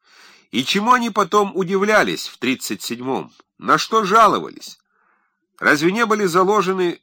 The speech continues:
все основы бессудья сперва внесудебной расправы Ч К, судебной расправы реввоентрибуналов, потом вот этими ранними процессами и этим юным кодексом?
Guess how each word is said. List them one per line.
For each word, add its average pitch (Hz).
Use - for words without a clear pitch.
все -
основы 170
бессудья 123
сперва 139
внесудебной 107
расправы 104
Ч -
К, 160
судебной 151
расправы 98
реввоентрибуналов, 113
потом 190
вот 180
этими 165
ранними 143
процессами 139
и 135
этим 139
юным 127
кодексом? 127